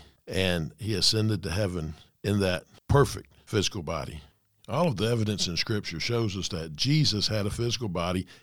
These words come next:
in every aspect, as you and I do, before the resurrection.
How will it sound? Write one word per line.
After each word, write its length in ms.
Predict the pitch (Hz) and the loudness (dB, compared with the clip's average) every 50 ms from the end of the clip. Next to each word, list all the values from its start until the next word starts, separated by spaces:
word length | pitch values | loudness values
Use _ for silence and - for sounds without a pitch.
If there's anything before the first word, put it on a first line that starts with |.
| _ - | _ -12
in 160 | - 76 73 - _ _ | -12 -12 -12 -14 _ _
every 340 | 147 147 156 160 143 127 120 | 2 4 4 4 4 4 4
aspect, 500 | 110 95 82 - - - 73 64 - - - - - - _ _ | 2 2 2 0 0 -2 -4 -4 -6 -10 -18 -20 -20 -20 _ _
as 220 | - - 82 76 82 | -8 -6 -4 0 2
you 160 | 104 101 95 | 2 2 2
and 100 | 85 85 | 2 0
I 200 | 98 95 92 90 | -2 -2 -2 -4
do, 360 | 78 76 90 90 87 78 76 - - - - - - _ _ _ | -2 -2 -2 0 0 -2 -4 -8 -12 -20 -20 -20 -20 _ _ _
before 320 | - - - - - 107 104 | -6 -4 0 2 2 2 2
the 100 | 107 90 | 0 0
resurrection. 720 | 92 95 90 71 73 82 95 110 - - - 71 71 71 | 0 0 -2 -2 -2 -4 -4 -2 -2 -4 -6 -6 -8 -12